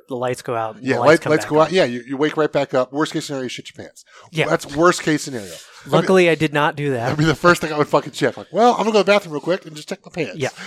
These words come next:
Speaker 2: <laughs>
Speaker 1: Yeah.
Speaker 2: 'Cause
Speaker 1: I
Speaker 2: I know
Speaker 1: did
Speaker 2: I,
Speaker 1: not,
Speaker 2: like,
Speaker 1: I
Speaker 2: I have
Speaker 1: did
Speaker 2: trouble with my stomach and my bowels, and I always have, have had issues. Honestly, I kinda thought that would keep me from doing jujitsu when I first started.
Speaker 1: Yeah.
Speaker 2: But I've kinda found a way to manage it.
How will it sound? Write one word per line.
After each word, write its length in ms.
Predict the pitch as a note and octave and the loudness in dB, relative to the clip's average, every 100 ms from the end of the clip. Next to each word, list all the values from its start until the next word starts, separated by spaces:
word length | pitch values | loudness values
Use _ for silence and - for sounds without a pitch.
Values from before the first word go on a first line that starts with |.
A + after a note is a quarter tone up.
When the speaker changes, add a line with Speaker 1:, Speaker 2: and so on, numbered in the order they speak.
| - - - | -14 -14 -6
Speaker 2:
<laughs> 0 | |
Speaker 1:
Yeah. 420 | E3+ G#3 G#3+ - D#3 - - D3 | 2 4 4 0 -4 -4 -12 -4
Speaker 2:
'Cause 140 | C#3+ | -2
Speaker 1:
I 140 | C#3+ | 4
Speaker 2:
I 40 | E3+ | 6
know 120 | D3+ | 6
Speaker 1:
did 80 | F#3 | 6
Speaker 2:
I, 60 | |
Speaker 1:
not, 240 | F3+ F3+ - - | 4 4 -4 -4
Speaker 2:
like, 140 | C#3 D3 | 0 6
Speaker 1:
I 60 | |
Speaker 2:
I 40 | F#3+ | 8
have 120 | D3+ | 8
Speaker 1:
did 40 | - | 6
Speaker 2:
trouble 240 | D#3 C#3+ | 4 4
with 100 | C3+ | 0
my 120 | A2 | -4
stomach 420 | G2 D#3 D3 C#3+ | -4 -2 0 -2
and 80 | C3 | -2
my 80 | A2 | -4
bowels, 420 | A#2 C3 B2+ A#2 | 2 4 4 2
and 120 | A2+ - | -4 -8
I 120 | B2+ | -2
always 240 | B2 A#2 - | 0 -2 -4
have, 160 | G#2 _ - | -14 _ -20
have 100 | A2 | -8
had 140 | G2+ | -6
issues. 440 | G#2+ B2+ D#3+ D3+ C3+ | -4 -6 -4 -6 -4
Honestly, 440 | C#3 G3+ - C#3 | -4 -4 -4 -4
I 60 | A#2+ | -4
kinda 240 | - C3 | -4 -6
thought 340 | - B2+ A#2+ - - - - | 0 2 2 -2 -20 -20 -4
that 120 | C#3 C3 | 0 0
would 160 | B2 | -2
keep 220 | - E3+ | -8 -10
me 140 | D3 C#3 | -8 -10
from 300 | - B2 A2+ | -6 -6 -4
doing 340 | C3+ D3 C3 | -6 -4 -8
jujitsu 480 | A#2 A2 B2 - B2+ | -12 -8 -10 -8 -10
when 100 | A2+ | -10
I 40 | G#2 | -10
first 300 | A2+ G2 - | -10 -12 -12
started. 460 | B2 E3 B2+ F2 | -6 -4 -4 -6
Speaker 1:
Yeah. 120 | B2 G#2+ _ | -14 -16 _
Speaker 2:
But 80 | - | -6
I've 80 | B2 | -4
kinda 160 | D#3 C#3+ | -2 -2
found 240 | D3+ C#3+ | -2 -2
a 40 | |
way 100 | B2+ | -2
to 80 | A2+ | -6
manage 380 | A#2 E3+ F3 D#3+ | -4 -4 -4 -4
it. 180 | D#3 | -6